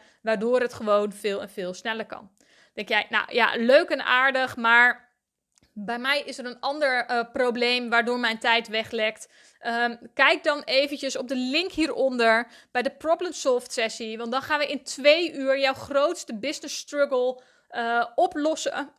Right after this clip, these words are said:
<clears throat> oplossen. Waardoor jij zeker zes uur tijdswinst gaat, eh, hebben. In die twee uur kunnen wij dat absoluut realiseren.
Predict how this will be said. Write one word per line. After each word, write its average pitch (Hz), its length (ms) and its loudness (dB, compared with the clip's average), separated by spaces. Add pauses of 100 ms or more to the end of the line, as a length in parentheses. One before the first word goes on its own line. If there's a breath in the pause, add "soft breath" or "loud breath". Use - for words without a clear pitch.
(100)
<clears throat> 330 260 -4
oplossen. 277 600 0
Waardoor 233 440 0
jij 247 200 4
zeker 240 520 0
zes 294 300 -6
uur 247 200 -8
tijdswinst 254 540 -4
gaat, 226 260 -4
eh, 220 280 -6
hebben. 220 360 -4 (300 soft breath)
In 294 160 -4
die 285 100 -2
twee 247 320 0
uur 254 180 -4
kunnen 240 200 -2
wij 240 80 2
dat 247 200 -6
absoluut 262 440 -4
realiseren. 247 800 0